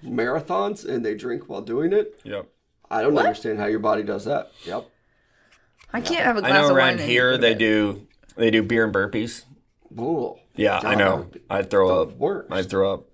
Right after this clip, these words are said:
Speaker 2: I'm off my day drinking game. I'm a little worried about the golf tournament, May twenty-second. Um,
Speaker 3: Good
Speaker 2: and I
Speaker 3: point.
Speaker 2: don't know if,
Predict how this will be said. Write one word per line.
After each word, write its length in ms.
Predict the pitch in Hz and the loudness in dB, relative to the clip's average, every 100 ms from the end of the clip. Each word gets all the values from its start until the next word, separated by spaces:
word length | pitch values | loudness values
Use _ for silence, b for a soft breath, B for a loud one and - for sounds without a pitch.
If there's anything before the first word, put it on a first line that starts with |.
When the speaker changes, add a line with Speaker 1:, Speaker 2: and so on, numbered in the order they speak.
| - | 0
Speaker 2:
I'm 220 | 131 185 | 2 2
off 260 | - 127 120 | 0 -2 0
my 160 | 104 95 | 0 2
day 240 | 98 98 | 2 0
drinking 460 | 98 98 90 92 98 | 0 -6 -6 -10 -2
game. 300 | 95 95 92 | 0 2 2
I'm 100 | 120 | 0
a 60 | |
little 200 | 123 120 | 2 2
worried 180 | 113 110 | 4 2
about 160 | 104 104 | 2 -2
the 40 | 98 | 0
golf 220 | 92 - | 0 0
tournament, 360 | 87 90 87 - | -4 -4 -8 -6
May 140 | 101 | -6
twenty-second. 640 | 98 107 98 - 101 123 - _ b b b - | -4 -4 0 2 2 0 -10 _ b b b -2
Um, 440 | 98 95 90 87 - 190 | 2 2 2 -2 -8 -4
Speaker 3:
Good 80 | 101 | 0
Speaker 2:
and 80 | |
I 60 | 113 | 2
Speaker 3:
point. 120 | 135 | 2
Speaker 2:
don't 60 | 120 | 0
know 180 | 117 | 2
if, 80 | 113 | 2